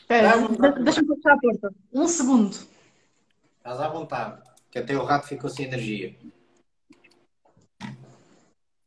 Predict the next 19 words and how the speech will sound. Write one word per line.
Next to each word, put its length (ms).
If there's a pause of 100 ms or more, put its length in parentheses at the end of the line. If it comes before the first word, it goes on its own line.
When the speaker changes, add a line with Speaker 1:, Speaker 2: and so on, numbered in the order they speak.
(140)
Speaker 2:
Luís, 480 (320)
conta 280
a 80
tua 120
melhor 180
experiência 460
no 120
Norte. 340
Opa, 200
Luís, 200
está 200
a 440
já 160
a 40
explicar 340
as 120
coisas 300
para 140
quê? 220